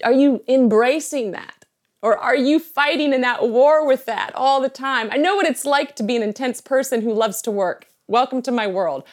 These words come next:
I love to work. I love, I, sometimes I even just purposely, my mind just goes to the intense needs of the world around me. And no matter how compassionate you are, no matter how much prophetic revelation you have on your purpose,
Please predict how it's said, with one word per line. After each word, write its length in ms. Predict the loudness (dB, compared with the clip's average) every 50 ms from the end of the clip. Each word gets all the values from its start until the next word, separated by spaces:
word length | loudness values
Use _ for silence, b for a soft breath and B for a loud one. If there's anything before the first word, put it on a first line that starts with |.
| b b
I 160 | b -2 -2
love 380 | 0 0 0 0 0 0 -2 -2
to 120 | -4 -4
work. 380 | -2 0 0 0 0 0 -2 -4 -4
I 140 | -4 -2 -2
love, 260 | -2 -2 0 -2 -2 -4 B B B
I, 200 | -2 -2 -2 -2 -6
sometimes 440 | -12 -6 -4 -2 -2 -2 -2 -2 -2
I 60 | -2
even 220 | -4 -4 -2 -2 -2
just 360 | -2 -2 -4 -6 -12 -14 -18
purposely, 720 | -12 -8 -8 -6 -4 -4 -4 -4 -4 -6 -4 -4 -4 -4 -6 B B B
my 100 | B 0
mind 440 | 2 2 2 2 2 2 0 0 0
just 200 | -2 -2 -4 0
goes 280 | 0 2 4 2 2 0
to 120 | 0 -2
the 160 | 0 0 0
intense 640 | 0 -2 -2 -2 -6 -16 -12 -6 -6 -4 -4 -6 -6 -6
needs 380 | -4 -2 -2 -2 -2 -4 -6 -10
of 200 | -8 -6 -4 -4
the 80 | -4
world 340 | -2 -2 -2 -2 -2 -4 -6 -8
around 360 | -10 -10 -10 -10 -14 -14 -14
me. 200 | -16 -18 -20 -20 _ _ B B B B B B B B B
And 120 | B 2
no 60 | 4
matter 260 | 4 4 2 2 0 0
how 180 | -2 -4 -4
compassionate 800 | -4 -2 -4 -4 -4 -4 -6 -6 -6 -6 -6 -4 -4 -4 -4 -2
you 140 | -2 -2 -2
are, 280 | 0 0 0 0 0 0
no 140 | 0 0
matter 200 | 0 -2 -2 -4
how 180 | -6 -6 -6 -4
much 240 | -4 -4 -6 -6 -8
prophetic 400 | -8 -6 -2 -2 -2 -2 0 0
revelation 600 | -2 -2 0 0 0 0 0 -2 -2 -4 -4 -4
you 120 | -4 -4
have 240 | -4 -4 -4 -4 -4
on 120 | -4 -4
your 140 | -4 -4 -4
purpose, 500 | -6 -6 -6 -6 -4 -4 -4 -6 -6 -8